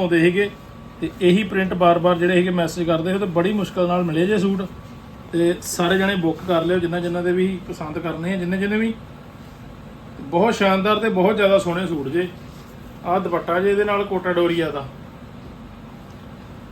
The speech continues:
ਆ ਲਓ ਜੀ, ਕਰ ਲਓ ਚੈੱਕ ਇਹਨੂੰ। ਤੇ ਆਹ ਆ ਗਿਆ ਜੇ ਫਿਰ ਟਾਈਗਰ ਪ੍ਰਿੰਟ। ਇਹ ਵੀ ਬਹੁਤ ਸੋਹਣਾ ਸੂਟ ਜੇ ਤੇ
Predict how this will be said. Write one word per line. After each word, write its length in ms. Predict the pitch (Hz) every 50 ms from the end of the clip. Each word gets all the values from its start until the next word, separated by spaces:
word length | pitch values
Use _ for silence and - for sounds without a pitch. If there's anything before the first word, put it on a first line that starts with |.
| - - - - - - - - - - - - - - - - - - - - - - - - - - - - - - - - - - - 143
ਆ 60 | 139
ਲਓ 80 | 139
ਜੀ, 200 | 127 117 120 123 123 - -
ਕਰ 100 | 147 147
ਲਓ 160 | 151 160 160 - -
ਚੈੱਕ 240 | 165 160 - -
ਇਹਨੂੰ। 240 | 185 190 202 202 196 - - - - - - - - - - - - - - - - - - - - - - -
ਤੇ 100 | 175 175 - - - - -
ਆਹ 160 | - 180 185
ਆ 140 | 202 196 180
ਗਿਆ 140 | 170 180 185
ਜੇ 100 | 180 190 - -
ਫਿਰ 160 | 175 175 - -
ਟਾਈਗਰ 280 | 180 165 160 160 175 170
ਪ੍ਰਿੰਟ। 320 | - 147 139 135 131 131 - - - - - - - - - - - - - - - - - - - - - - - - - - - - - - - - - - - - - - - - - - - - - - - - - - - - - - - - - - - - - - - - - -
ਇਹ 60 | 156
ਵੀ 100 | 180 214
ਬਹੁਤ 300 | 196 175 175 175 220 208
ਸੋਹਣਾ 280 | - 190 196 208 226 214
ਸੂਟ 240 | 185 196 196 190 185
ਜੇ 160 | 208 214 208
ਤੇ 80 | 214